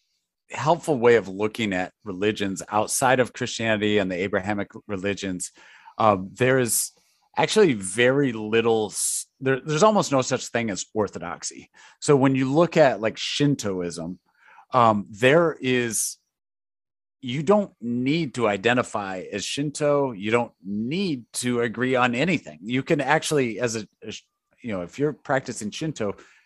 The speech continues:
you can openly say you disagree with all of it. You can say, "I don't believe this. I don't believe that." The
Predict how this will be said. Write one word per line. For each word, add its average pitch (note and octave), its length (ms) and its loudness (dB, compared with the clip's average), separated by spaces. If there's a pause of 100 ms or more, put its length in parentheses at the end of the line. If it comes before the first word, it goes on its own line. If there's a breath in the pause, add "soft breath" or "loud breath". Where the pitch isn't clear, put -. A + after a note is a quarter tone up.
(160 soft breath)
you C#3+ 220 -2
can C#3+ 380 -2 (680)
openly E3 460 4
say C#3 200 0
you B2+ 120 0
disagree A2+ 420 -4
with G#2+ 160 -2
all G2+ 180 4
of D2+ 140 -10
it. C#2+ 80 -20 (160)
You G2+ 80 -12
can F2+ 60 -16
say, G#2+ 200 -6
"I F3 160 4
don't F#3+ 180 4
believe D3 380 0
this. C#3+ 280 2
I A2+ 60 0
don't A#2 160 -2
believe A#2 220 -4
that." G#2+ 220 2 (380 soft breath)
The C#3 200 -2